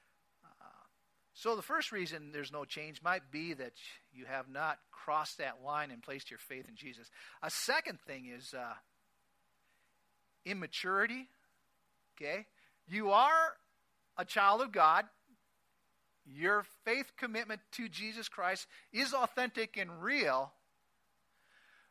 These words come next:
But instead of growing through discipleship, we talked about that earlier, where you move from point A to point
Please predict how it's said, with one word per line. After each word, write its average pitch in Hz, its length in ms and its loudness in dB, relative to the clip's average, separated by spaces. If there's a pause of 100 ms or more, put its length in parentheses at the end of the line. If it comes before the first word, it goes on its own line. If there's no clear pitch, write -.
(240)
But 190 260 10
instead 240 380 2
of 165 220 0
growing 254 680 6
through 226 220 -6
discipleship, 185 800 0
we 143 80 -14
talked 185 320 0
about 175 260 2
that 170 180 2
earlier, 165 460 0
where 147 220 -4
you 151 180 -8
move 165 240 -10
from 135 200 -18
point 175 320 -6 (100)
A 190 260 -2
to 139 80 -12
point 151 320 -12